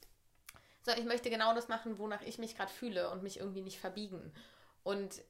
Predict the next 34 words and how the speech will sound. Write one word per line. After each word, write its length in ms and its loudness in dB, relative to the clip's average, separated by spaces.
das 200 2
habe 100 4
ich 140 0
voll 180 4
für 160 0
mich 220 -2
abgespeichert, 760 0
dieses, 320 -2
ja, 480 2
es 160 -6
ist 140 -8
genau 380 0
richtig, 720 -4
ähm, 280 0
dass 200 0
du 60 -6
das 280 0
machst, 320 -4
was 340 -2
sich 200 -8
für 120 -6
dich 180 -2
in 120 -2
dem 100 -4
Moment 320 -6
gut 220 -10
anfühlt. 460 -6
Und 160 -6
wenn 120 0
das 160 -2
nicht 240 -4
gerade 240 6
die 140 -4
Norm 340 6